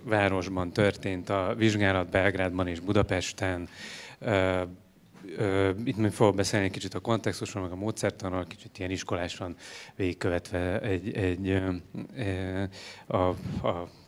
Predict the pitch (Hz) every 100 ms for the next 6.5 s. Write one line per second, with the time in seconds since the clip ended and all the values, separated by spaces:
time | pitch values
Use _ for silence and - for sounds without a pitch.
0 | - - 127 120 98 98 92 - - -
1 | - - 113 101 95 92 - - 98 92
2 | 92 90 92 85 - - _ _ _ _
3 | - - - 120 117 107 127 117 98 101
4 | 95 92 139 139 123 101 120 107 98 107
5 | 113 139 117 110 127 104 104 104 107 110
6 | 98 101 104 101